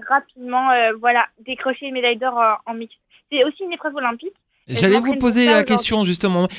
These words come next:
Speaker 2: Est-ce qu'on va retrouver cette discipline à Paris deux mille vingt-quatre ?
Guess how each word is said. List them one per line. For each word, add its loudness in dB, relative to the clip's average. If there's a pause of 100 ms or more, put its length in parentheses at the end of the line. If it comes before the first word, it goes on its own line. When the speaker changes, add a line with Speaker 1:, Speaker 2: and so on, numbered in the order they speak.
(120)
Speaker 2:
Est-ce 2
qu'on 0
va 2
retrouver -2
cette -2
discipline -2
à 4
Paris 2
deux 4
mille 2
vingt-quatre ? -4